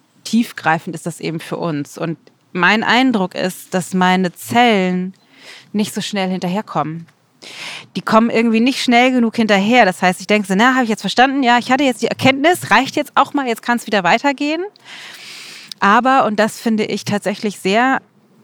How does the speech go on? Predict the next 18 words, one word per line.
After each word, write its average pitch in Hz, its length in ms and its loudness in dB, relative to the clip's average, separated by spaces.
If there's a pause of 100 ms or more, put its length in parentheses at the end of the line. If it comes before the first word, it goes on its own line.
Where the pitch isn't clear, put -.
<laughs> 233 300 4 (880)
spannend, 240 500 0
wie 220 100 -2
herausfordernd 196 760 0
für 202 100 -2
mich 190 200 -4
selbst, 214 580 -2
ist, - 380 -6 (640)
meinen 202 560 4
Körper 269 840 0 (920)
als 196 760 0
Indikator 196 800 2
dafür 208 380 0
zu - 180 -8
nehmen, 196 580 0
was 175 200 -4
angemessen 160 800 -4
ist. - 360 -16